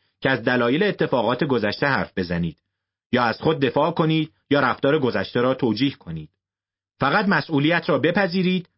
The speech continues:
و عذرخواهی کنید و موضوع را همانجا تمام کنید. اگر شروع به توجیه کارهایتان کنید، دوباره به خانهٔ اول برمیگردید و کل هدفی که از عذرخواهی داشته اید را از دست خواهید داد. آخر سر،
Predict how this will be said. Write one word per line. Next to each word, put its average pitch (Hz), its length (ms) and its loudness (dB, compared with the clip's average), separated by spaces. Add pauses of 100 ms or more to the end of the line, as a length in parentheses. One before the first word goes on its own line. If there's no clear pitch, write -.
و - 40 2
عذرخواهی 139 500 0
کنید 170 400 0
و 143 80 0
موضوع 131 380 0
را 165 120 0
همانجا 156 460 0
تمام 135 380 0
کنید. 82 340 -8 (840)
اگر 202 240 2
شروع 180 300 0
به 180 100 0
توجیه 147 360 0
کارهایتان 135 600 0
کنید، 127 420 -2 (180)
دوباره 127 400 2
به 180 100 0
خانهٔ 113 260 -2
اول 135 400 0
برمیگردید 90 800 -4 (300)
و 110 80 -2
کل 151 220 2
هدفی 156 420 0
که 143 120 -2
از 117 160 -2
عذرخواهی 110 480 -2
داشته 107 320 -2
اید 135 200 -2
را 123 260 0 (180)
از 104 200 -2
دست 107 340 0
خواهید 104 440 -2
داد. 80 240 -10 (1000)
آخر 135 340 2
سر، 151 380 0